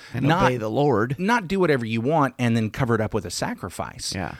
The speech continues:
Speaker 1: yeah.
Speaker 2: And I think there's gonna be some things about that for us.
Speaker 1: So real quick, you said there was an apologetic.
Speaker 2: Yes, thank you. I, I, I just wanna point this out. For all the folks that are always telling us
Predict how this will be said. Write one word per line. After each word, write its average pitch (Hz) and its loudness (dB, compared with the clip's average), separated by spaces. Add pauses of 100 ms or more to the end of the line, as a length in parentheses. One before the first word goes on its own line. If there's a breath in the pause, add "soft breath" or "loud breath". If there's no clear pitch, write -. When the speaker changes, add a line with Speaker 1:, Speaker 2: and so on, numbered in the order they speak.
(160)
Speaker 1:
yeah. 90 -6
Speaker 2:
And 92 -4
I 107 -2
think 104 -6
there's 98 -8
gonna 101 -6
be 101 -6
some 90 -8
things 98 -6
about 92 -6
that 101 -4
for 92 -4
us. 78 -4 (220 loud breath)
Speaker 1:
So - -2
real 208 4
quick, 113 -2
you 120 -2
said 117 0
there 117 0
was 104 -2
an 101 -4
apologetic. 104 -2
Speaker 2:
Yes, 139 2
thank 123 2
you. 82 -6 (360 loud breath)
I, 113 -2 (100)
I, 107 0
I 120 0
just 196 -2
wanna 98 -2
point 101 -6
this 147 -4
out. - -12 (100)
For - -4
all 131 2
the 233 -2
folks - -4
that 104 -2
are 107 -2
always 113 0
telling 87 -6
us - -6